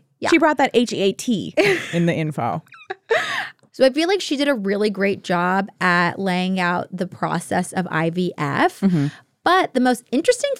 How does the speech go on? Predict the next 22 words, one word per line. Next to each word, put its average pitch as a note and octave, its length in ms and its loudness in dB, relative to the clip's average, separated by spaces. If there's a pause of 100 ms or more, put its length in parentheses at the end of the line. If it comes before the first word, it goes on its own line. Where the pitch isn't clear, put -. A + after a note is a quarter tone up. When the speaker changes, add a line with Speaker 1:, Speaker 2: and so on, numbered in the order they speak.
(120)
Speaker 1:
fact A3 420 -2
that D4 160 0
she C4+ 180 -4
said C4 680 0
was B3 220 2
that B3+ 320 2 (100)
women G#4+ 560 2
shouldn't G4 260 0
be G#4 80 4
the F4 140 2
only F#4 160 0
ones F4+ 200 -4
considering G4+ 600 -6
preserving A4 440 -2
their B4 120 -4
fertility. B4 680 2
Speaker 2:
Mm-hmm. B3 280 4
Speaker 1:
And F#4+ 180 4
we A4+ 260 10
learned A#4+ 300 0
that A#4 220 2
men, B4+ 480 -4